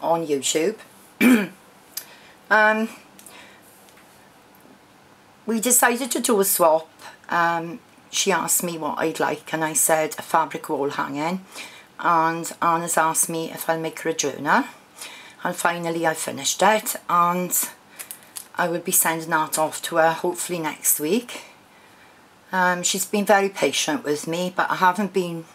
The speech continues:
well, been in a lot of pain, so I've been a bit slow doing it. So anyway, I want to show you, um, what she sent me. So she made me this lovely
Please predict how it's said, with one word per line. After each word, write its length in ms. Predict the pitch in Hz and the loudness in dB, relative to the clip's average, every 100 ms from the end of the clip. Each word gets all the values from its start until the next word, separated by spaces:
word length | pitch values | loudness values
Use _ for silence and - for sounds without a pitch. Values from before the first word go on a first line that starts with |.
| - - | -20 -10
well, 400 | 151 143 127 185 190 - - - - - - | 0 0 2 0 -2 -12 -20 -20 -20 -16 -6
been 140 | 170 | -4
in 140 | 165 | -2
a 80 | 165 | 0
lot 180 | 160 151 | 2 0
of 80 | - | -2
pain, 400 | - 151 156 185 - - - - - - | -2 -2 -2 -8 -12 -20 -20 -20 -20 -18
so 540 | - - 185 175 175 180 | -4 2 6 6 6 6
I've 140 | 170 | 4
been 180 | 190 185 | 0 0
a 60 | |
bit 200 | 170 160 | -2 -2
slow 400 | - - 165 160 | 0 4 4 2
doing 280 | 156 160 151 | -2 -2 -2
it. 440 | 135 - - - - - - - - | -4 -4 -2 -2 -2 -16 -20 -20 -8
So 180 | - 202 | 2 2
anyway, 240 | 175 170 | 2 4
I 100 | 160 | 4
want 160 | 185 185 | 4 0
to 100 | 240 | 0
show 240 | - 170 | 2 2
you, 380 | 156 160 160 165 - - - - - - - - - - - - - - | 4 4 2 0 -10 -20 -20 -20 -20 -20 -20 -20 -20 -20 -20 -20 -20 -10
um, 420 | - 165 160 160 - - | 0 2 2 -2 -6 -4
what 240 | 170 147 | 0 0
she 140 | - 180 | 0 -2
sent 340 | - 160 147 | 0 0 -2
me. 320 | 131 170 196 - - - - | -6 -4 -4 -6 -18 -18 -6
So 360 | - 175 165 | 0 2 2
she 180 | 165 - | 0 0
made 220 | 190 180 | 0 0
me 80 | 214 | -2
this 220 | 208 202 | 0 2
lovely 500 | 185 165 175 185 175 | 2 2 4 2 2